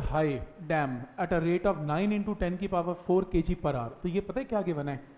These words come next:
ये आपको मास नहीं गिवन, ये आपको mass upon time गिवन है।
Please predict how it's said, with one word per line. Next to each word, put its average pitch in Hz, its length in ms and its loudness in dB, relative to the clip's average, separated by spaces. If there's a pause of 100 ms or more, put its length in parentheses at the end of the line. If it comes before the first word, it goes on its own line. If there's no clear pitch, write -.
(480)
ये 156 160 0
आपको 190 220 4
मास 160 400 0
नहीं 202 120 2
गिवन, 151 260 -2 (220)
ये 202 100 -6
आपको 170 320 2
mass 151 340 0
upon 214 320 2 (720)
time 165 260 -2
गिवन 123 240 -6
है। 87 120 -14